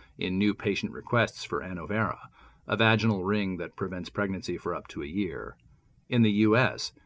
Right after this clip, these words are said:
contraception has generally been available to those who need it,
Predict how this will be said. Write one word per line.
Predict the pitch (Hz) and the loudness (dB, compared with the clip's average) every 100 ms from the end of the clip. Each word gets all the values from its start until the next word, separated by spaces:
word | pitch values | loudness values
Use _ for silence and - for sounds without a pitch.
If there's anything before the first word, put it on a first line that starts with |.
| _ - | _ 0
contraception | 127 117 107 123 113 - 107 | 2 2 0 0 0 0 0
has | 107 | -2
generally | - 117 135 127 95 85 | -2 0 2 2 2 0
been | 80 90 87 | -4 -6 -6
available | 85 110 113 82 73 | 0 2 2 -2 -6
to | - | -8
those | - 78 | -8 -8
who | - | -8
need | 76 113 - | 0 0 0
it, | - | -6